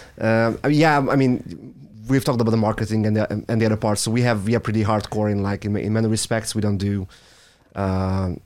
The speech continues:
ads. We don't do YouTube sponsorships for, like, bullshit influencers and, and stuff like that. So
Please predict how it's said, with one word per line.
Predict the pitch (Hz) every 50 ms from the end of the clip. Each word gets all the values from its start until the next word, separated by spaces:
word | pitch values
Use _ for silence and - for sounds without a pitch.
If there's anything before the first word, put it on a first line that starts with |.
| _ -
ads. | - 113 113 107 98 104
We | 110
don't | 113 110 110
do | 98 107 107 107 107 104 104 98 85
YouTube | 78 85 101 120 113 - 113 107
sponsorships | - - 123 113 110 104 113 107 - - 113 107 - - -
for, | - 101 101
like, | 101 98 98 87 90 - - - - - -
bullshit | 104 107 101 - - 104 -
influencers | 101 104 101 - 110 104 104 - - 110 107 104 98 92
and, | 101 101 95 95 - 65 -
and | - -
stuff | - 104 -
like | 113
that. | 107 113 110
So | - - 113 104